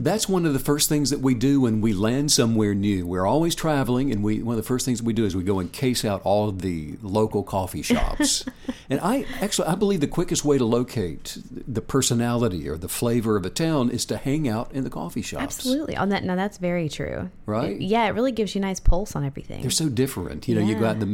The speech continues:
Speaker 1: Midwest is different than the
Speaker 2: Mm-hmm.
Speaker 1: East
Speaker 2: It's
Speaker 1: and
Speaker 2: true.
Speaker 1: everywhere else.
Speaker 2: Yeah, and who wants to work in their hotel room,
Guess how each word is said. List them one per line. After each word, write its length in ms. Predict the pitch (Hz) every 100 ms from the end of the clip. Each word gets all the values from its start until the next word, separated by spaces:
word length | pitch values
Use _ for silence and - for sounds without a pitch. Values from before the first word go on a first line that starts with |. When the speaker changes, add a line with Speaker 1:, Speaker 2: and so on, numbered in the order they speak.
| 110
Speaker 1:
Midwest 440 | 98 101 117 -
is 120 | 92
different 420 | 82 101 - 101 90
than 260 | - 226
the 100 | 262
Speaker 2:
Mm-hmm. 120 | 349
Speaker 1:
East 300 | - 107 -
Speaker 2:
It's 80 | -
Speaker 1:
and 40 | 151
Speaker 2:
true. 360 | 269 330 285 143
Speaker 1:
everywhere 360 | 101 98 90
else. 260 | 87 85 -
Speaker 2:
Yeah, 140 | 240
and 160 | 226 202
who 140 | 294
wants 180 | 349 -
to 160 | - 214
work 260 | 202 214
in 80 | 220
their 160 | 202 185
hotel 340 | 190 - 180
room, 320 | 160 - 180